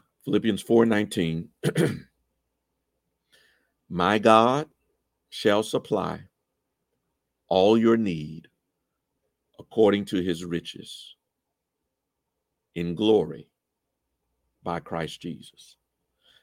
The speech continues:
Listen, I need you to hear this. I need you to get this. God will supply your need every day according to his riches. Watch this, y'all, in glory. So watch this.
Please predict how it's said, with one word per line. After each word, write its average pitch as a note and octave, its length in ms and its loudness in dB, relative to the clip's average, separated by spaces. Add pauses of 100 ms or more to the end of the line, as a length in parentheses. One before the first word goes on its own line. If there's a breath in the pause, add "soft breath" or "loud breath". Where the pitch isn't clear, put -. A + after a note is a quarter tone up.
(160)
Listen, G2 440 -4
I D#2+ 80 -6
need F#2+ 220 -4
you A#2+ 80 -2
to A2 100 0
hear G2+ 240 -2
this. - 380 -12
I - 60 -14
need E2 180 -8
you G2 80 -14
to G2+ 80 -6
get - 240 -8
this. - 380 -18 (680)
God G#2+ 540 0
will G2 220 -6
supply G2+ 760 -6
your F#2+ 320 -2
need F#2+ 640 -10 (920)
every G#2 340 0
day E2 300 -6 (1900)
according A2+ 600 4
to A#2 120 -4
his G2 320 -4
riches. F2+ 480 -4
Watch F#2+ 320 -6
this, G2+ 180 -8
y'all, E2 400 -10 (920)
in F2+ 180 -4
glory. E2+ 500 -6 (200)
So - 180 -4
watch G#2+ 300 -2
this. - 260 -10